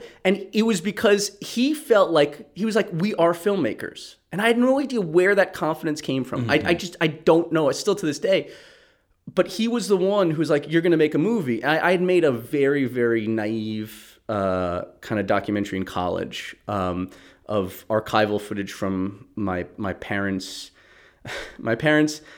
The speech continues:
Speaker 1: had a, um, had a, uh, an, a video camera early on in the eighties, in, like, nineteen eighty-one,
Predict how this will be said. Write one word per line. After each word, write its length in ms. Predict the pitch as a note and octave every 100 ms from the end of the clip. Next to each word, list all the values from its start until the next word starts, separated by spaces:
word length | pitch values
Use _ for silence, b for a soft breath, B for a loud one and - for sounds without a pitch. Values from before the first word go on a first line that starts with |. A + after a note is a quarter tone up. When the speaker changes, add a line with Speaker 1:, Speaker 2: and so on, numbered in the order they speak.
| B
Speaker 1:
had 240 | - C3+ A#2
a, 240 | A2 G#2+
um, 360 | G#2+ G2 F#2 E2+ - _ _ _ _ _ - _ -
had 280 | G#2+ G2+ G2
a, 160 | F#2+
uh, 260 | F2+ F2 D2+ - b b b b b b b _ -
an, 120 | A2+
a 100 | A#2+
video 320 | A#2 A2+ C3 B2
camera 300 | A#2 G#2 G2+
early 300 | A#2 A2+ A2
on 180 | G#2 G2+
in 60 |
the 120 | F#2+
eighties, 240 | G2 F#2+ F2+
in, 60 |
like, 100 | F#2
nineteen 280 | G#2 G2+ G2+
eighty-one, 520 | F#2 F#2 F#2 F2 E2+